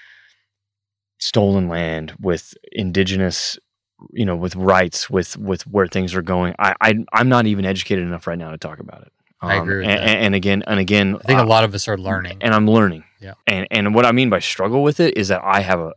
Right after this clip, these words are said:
Speaker 1: I have a deep respect for this conversation of stolen land and, and, and the land back conversation.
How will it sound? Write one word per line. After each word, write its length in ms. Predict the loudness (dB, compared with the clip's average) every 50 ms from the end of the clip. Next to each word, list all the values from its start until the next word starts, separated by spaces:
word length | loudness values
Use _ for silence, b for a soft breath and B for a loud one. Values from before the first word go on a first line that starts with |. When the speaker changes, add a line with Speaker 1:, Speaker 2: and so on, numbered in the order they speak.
| _ -4
Speaker 1:
I 100 | -4 -2
have 180 | -2 -2 -4 -4
a 60 | -6
deep 420 | -16 -14 -8 -4 -2 -2 -2 -4 -6
respect 640 | -6 -4 -4 -6 -4 -4 -4 -4 -4 -10 -20 -20 _ _ _ _ _ _ _ _ _ _ _ _ _
for 580 | _ -8 -4 -2 0 0 0 0 -2 -4 -6 -10 _ _ _ _ -12
this 240 | -6 -4 -4 -4 -2
conversation 800 | 0 0 0 0 -2 -4 -4 -2 -2 -2 0 0 0 0 0 -2 -4
of 140 | -6 -4 -4
stolen 420 | -4 -2 0 0 2 2 0 -2
land 260 | -2 -4 -2 -4 -4 -6 -6
and, 260 | -8 -8 -8 -10 -10 -8
and, 220 | -6 -6 -6 -8 -8
and 240 | -8 -8 -6 -6 -6
the 80 | -4
land 280 | -2 -2 -2 -2 -2 -4
back 160 | -4 -6 -6 -2
conversation. 720 | -2 -2 -2 -2 -4 -4 -4 -2 -2 -2 -4 -4 -8 -10